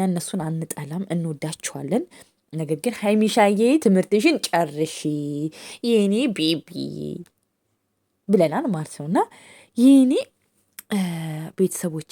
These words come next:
ማለት ነው፣ እስቲ ሰላምስ ልበላችሁ። እኔ እኮ አስደንግጦኝ ቶሎ ብዬ ወደ ጉዳዬ የገባው ማለት ነው። እና ሰላም፣ ሰላም ውድ የማርታ ኢትዮ ቤተሰቦች እንዴት ናችሁ? እኔ ደህና ናችሁ ወይ? እኔ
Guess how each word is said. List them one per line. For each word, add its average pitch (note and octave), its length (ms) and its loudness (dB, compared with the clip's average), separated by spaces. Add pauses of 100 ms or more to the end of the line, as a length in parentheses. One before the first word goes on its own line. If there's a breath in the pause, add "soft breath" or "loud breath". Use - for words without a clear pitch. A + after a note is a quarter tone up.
ማለት D#3+ 280 -10
ነው፣ D3 200 -10
እስቲ D3 320 -14
ሰላምስ D3 460 -10 (100)
ልበላችሁ። C#3+ 680 -12 (440 loud breath)
እኔ D#3 160 -10
እኮ - 180 -12 (180)
አስደንግጦኝ E3+ 800 -4 (100)
ቶሎ F#3+ 320 2
ብዬ F3+ 180 -2
ወደ D#3 260 2
ጉዳዬ E3+ 400 0
የገባው F#3 440 -2
ማለት D3+ 240 -14
ነው። - 120 -16
እና E3+ 120 -4 (600 loud breath)
ሰላም፣ G3 420 0 (120)
ሰላም D3+ 400 -2 (200)
ውድ F#3 260 -2 (100)
የማርታ D#3 540 -6 (260)
ኢትዮ E3+ 340 -4
ቤተሰቦች D3 720 -4 (100)
እንዴት E3 280 -4
ናችሁ? D3+ 340 -10
እኔ D#3 200 -10
ደህና C#3+ 260 -12 (120)
ናችሁ C#3+ 380 -12
ወይ? C3+ 160 -4 (480 loud breath)
እኔ A3 120 0